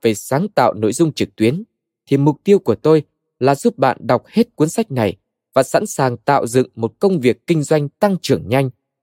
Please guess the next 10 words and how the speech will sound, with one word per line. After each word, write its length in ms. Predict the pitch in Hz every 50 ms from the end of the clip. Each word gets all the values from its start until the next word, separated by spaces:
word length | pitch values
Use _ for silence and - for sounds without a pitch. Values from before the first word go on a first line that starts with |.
| _ _
mà 180 | - 131 143 139
chẳng 300 | - - - 127 98 87
phải 140 | - 110 101
tốn 260 | - - 120 151 208 214
một 180 | 147 123 - _ -
đồng 220 | 127 123 117 110
nào 240 | 110 113 110 98 98 - _
cho 160 | - 139 127 - _ _
quảng 200 | 135 104 - - _
cáo. 280 | 107 95 98 135 175